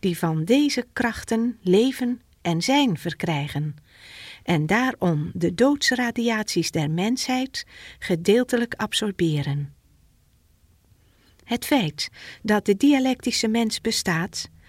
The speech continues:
maakt derhalve die verschillende ondermenselijke natuurrijken noodzakelijk.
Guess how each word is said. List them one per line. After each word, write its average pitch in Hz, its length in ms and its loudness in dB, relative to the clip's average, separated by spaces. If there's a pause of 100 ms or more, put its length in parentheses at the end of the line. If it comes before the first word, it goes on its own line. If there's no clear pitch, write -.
(240)
maakt 226 460 0
derhalve 214 680 0
die 208 200 -2
verschillende 160 800 0
ondermenselijke 247 920 2
natuurrijken 190 1120 -2
noodzakelijk. 160 920 -2